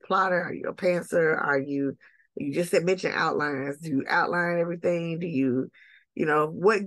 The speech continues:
what, what is a typical writing space and day like for Nikki Blair?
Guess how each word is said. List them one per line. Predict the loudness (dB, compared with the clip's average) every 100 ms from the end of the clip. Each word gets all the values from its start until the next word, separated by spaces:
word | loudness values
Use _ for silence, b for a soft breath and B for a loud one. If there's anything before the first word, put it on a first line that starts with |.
| -6
what, | 0 4 4 4
what | 4
is | 4 0
a | -4
typical | -4 -4 -4 -2 0 0
writing | -2 -4 -2 -4 -4 -12
space | -4 4 4 2 -2
and | -4 2
day | 4 4
like | 2 -2 -2
for | -4
Nikki | -4 -6 -8
Blair? | -6 -2 -2 -4